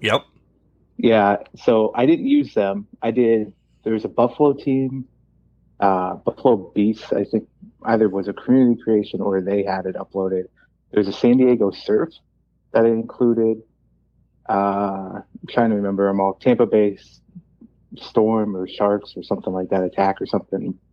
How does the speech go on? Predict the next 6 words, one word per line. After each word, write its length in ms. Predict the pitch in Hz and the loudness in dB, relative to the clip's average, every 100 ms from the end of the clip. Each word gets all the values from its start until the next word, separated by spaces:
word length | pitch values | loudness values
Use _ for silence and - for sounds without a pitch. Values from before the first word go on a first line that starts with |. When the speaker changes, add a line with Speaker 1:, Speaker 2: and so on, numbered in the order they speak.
| _ _ - _ _ - | _ _ -20 _ _ 0
Speaker 2:
And 160 | 110 | 4
then 460 | 110 107 101 104 - _ _ _ _ _ _ _ _ _ | 4 4 2 -4 -8 _ _ _ _ _ _ _ _ _
there's 140 | - 110 | 0 2
a 40 | |
couple 280 | - 123 104 | 2 0 2
other 340 | 101 95 98 | 2 2 -2